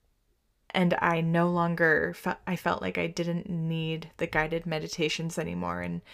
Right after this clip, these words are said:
now I meditate in silence, which I've learned to love, but I never thought I could get there. I never thought I'd be someone who'd be like, "Oh, I love meditating with no music or guided meditation." Like, no,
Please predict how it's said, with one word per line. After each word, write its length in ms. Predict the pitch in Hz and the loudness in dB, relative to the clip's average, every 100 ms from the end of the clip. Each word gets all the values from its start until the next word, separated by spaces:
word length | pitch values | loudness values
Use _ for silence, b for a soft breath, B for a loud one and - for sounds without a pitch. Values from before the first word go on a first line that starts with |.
| B B B B - | B B B B 4
now 200 | 175 175 | 8 8
I 100 | 180 | 6
meditate 680 | 165 165 156 - 160 - - | 4 0 0 -2 -2 -4 -4
in 140 | 170 | -4
silence, 680 | 160 165 170 165 156 185 - | 0 0 0 -2 -6 -8 -2
which 200 | 170 175 | -2 0
I've 200 | 165 165 | -4 -2
learned 280 | 170 170 170 | 0 2 0
to 200 | - 170 | -4 -6
love, 320 | 165 156 156 | 0 2 2
but 120 | 160 | -2
I 80 | 147 | -2
never 320 | 151 160 156 | -4 -4 -4
thought 240 | - 156 156 | -2 -2 -2
I 60 | |
could 160 | 156 151 | -6 -6
get 180 | 156 - | -6 -2
there. 180 | 151 | 0
I 60 | 151 | 0
never 300 | 156 151 156 | -2 -4 -6
thought 200 | 160 151 | -6 -4
I'd 160 | 151 151 | -4 -6
be 140 | 160 | -10
someone 340 | - 165 - | -8 -8 -8
who'd 180 | 170 170 | -8 -6
be 120 | 165 | -4
like, 260 | - - - B B B B B B B _ _ _ _ _ - | -4 -6 -10 B B B B B B B _ _ _ _ _ -2
"Oh, 80 | 233 | 0
I 220 | 277 294 | 0 0
love 520 | 277 262 277 277 - | 0 2 4 4 2
meditating 880 | 262 277 254 254 233 247 254 262 233 | 6 8 8 4 6 8 8 6 4
with 280 | 233 233 247 | 2 2 2
no 160 | 226 | 4
music 600 | 226 208 214 208 - 208 | 6 4 4 2 0 2
or 100 | - | 2
guided 580 | 202 156 175 185 190 190 | 0 0 0 2 0 0
meditation." 920 | 170 175 185 - 165 160 170 175 151 - | 2 2 -2 -2 -2 -2 -4 -4 -6 -6
Like, 380 | 196 160 160 - B B - | -2 0 -2 -8 B B -6
no, 360 | 180 180 165 | 0 2 2